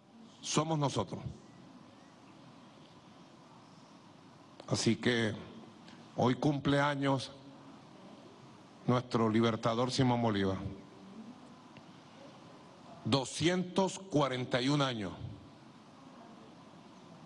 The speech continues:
Dos más cuatro. Más uno.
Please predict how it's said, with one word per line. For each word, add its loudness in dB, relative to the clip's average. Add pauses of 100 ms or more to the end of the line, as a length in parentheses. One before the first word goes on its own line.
(1000)
Dos 2
más 2
cuatro. 0 (1900)
Más 2
uno. 2